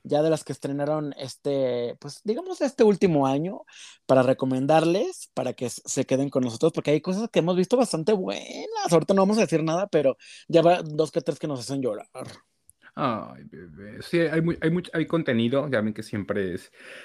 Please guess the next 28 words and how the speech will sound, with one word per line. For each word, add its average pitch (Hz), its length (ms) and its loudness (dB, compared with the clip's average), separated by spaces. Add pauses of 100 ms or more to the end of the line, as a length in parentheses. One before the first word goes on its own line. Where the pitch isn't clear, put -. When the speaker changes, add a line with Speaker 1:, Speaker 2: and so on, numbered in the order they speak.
(140)
Speaker 2:
eh, 104 220 -2
un, 117 500 0
un 131 180 0
momento 127 420 0
más 117 180 0
para 110 260 -6
poder 113 220 -2
sacar 113 260 -6
ahí 113 120 -2
esas 117 180 -10
cartas. 120 500 -8
Entonces, 113 560 -10 (120)
hay 117 160 -2
películas, 127 920 -2
hay 123 120 -2
series, 123 800 -4 (380)
hay 123 220 2
realities, 120 760 0 (840)
hay 120 120 4
cosas 131 300 0
padres, 123 440 2
hay 117 100 -8
cosas 110 280 -8
que 101 320 -8
es-, - 220 -14
son 92 460 -16
totalmente 101 580 -6
desechables, 110 680 -4